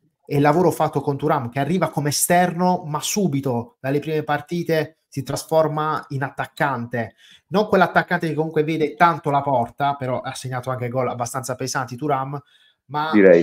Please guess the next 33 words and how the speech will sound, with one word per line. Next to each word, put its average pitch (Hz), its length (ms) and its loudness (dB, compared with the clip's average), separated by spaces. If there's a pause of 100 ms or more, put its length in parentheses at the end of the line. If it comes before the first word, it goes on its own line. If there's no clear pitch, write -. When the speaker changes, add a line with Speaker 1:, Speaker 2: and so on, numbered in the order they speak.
Speaker 1:
io 160 140 -6
credo - 340 -12
che 160 100 -6
lì 160 280 -4
c'è 147 120 -6
stato 139 440 0
veramente 135 460 -4
il 127 140 -6
grandissimo 127 720 -4
lavoro 123 360 -2
di 117 80 -6
Simone 123 260 -8
Inzaghi, 123 240 -4
lo 123 100 0
possiamo 123 300 -6
dire, 117 160 -4
questa 131 260 -6
è 117 40 -2
l'Inter 123 380 -4 (280)
più 147 120 2
bella 151 200 8
di 143 80 -2
Simone 143 240 -4
Inzaghi, 139 380 2
probabilmente 127 520 -6
una 123 140 -6
delle 120 200 -2
Inter 117 360 -8
sicuramente 123 640 -8
più 120 120 -10
belle 117 220 -2
di 110 80 -10
sempre. 104 360 -12